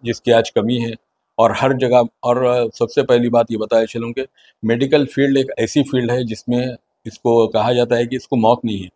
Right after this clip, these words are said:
ये इसका पढ़ा हुआ student वो कहीं भी अपनी नौकरी कर सकता। और ये जो कोर्स की ख़ास बात है, ये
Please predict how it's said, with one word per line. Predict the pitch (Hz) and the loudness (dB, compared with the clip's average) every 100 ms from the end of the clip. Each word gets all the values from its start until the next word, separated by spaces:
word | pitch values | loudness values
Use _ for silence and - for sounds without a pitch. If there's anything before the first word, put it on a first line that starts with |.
| _ _ _ - | _ _ _ -2
ये | 120 127 117 | 0 2 0
इसका | 131 - 127 | -4 2 2
पढ़ा | 120 117 120 | 4 4 4
हुआ | 123 123 | 4 2
student | 117 - 123 139 139 - _ _ _ _ _ - | 2 -2 -2 -2 -6 -14 _ _ _ _ _ -12
वो | 113 120 135 | -6 0 2
कहीं | 135 117 147 | 4 4 4
भी | 156 | 4
अपनी | 151 - 135 | 2 2 0
नौकरी | 113 - 123 | 0 -2 -4
कर | 113 | -4
सकता। | - 104 123 139 _ _ _ _ - | -8 -10 -10 -10 _ _ _ _ 2
और | 151 160 | 2 4
ये | 143 | 0
जो | 123 123 | -2 -4
कोर्स | 120 135 - | -2 -2 0
की | 135 | -2
ख़ास | 120 117 | 2 2
बात | 117 117 | 2 0
है, | 143 147 127 | 0 -4 0
ये | 143 | 0